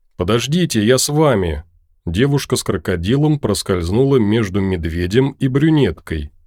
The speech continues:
и, выглянув в проём, неожиданно ловко спрыгнула на узкий отбойник.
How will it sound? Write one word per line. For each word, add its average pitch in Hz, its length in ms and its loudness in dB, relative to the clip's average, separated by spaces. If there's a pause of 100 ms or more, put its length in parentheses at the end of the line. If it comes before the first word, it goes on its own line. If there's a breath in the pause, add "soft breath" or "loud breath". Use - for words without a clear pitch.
и, 123 120 0
выглянув 107 520 0
в - 120 -16
проём, 151 640 0
неожиданно 139 520 2
ловко 127 480 0
спрыгнула 117 580 0
на 98 160 0
узкий 104 320 -2
отбойник. 85 640 -4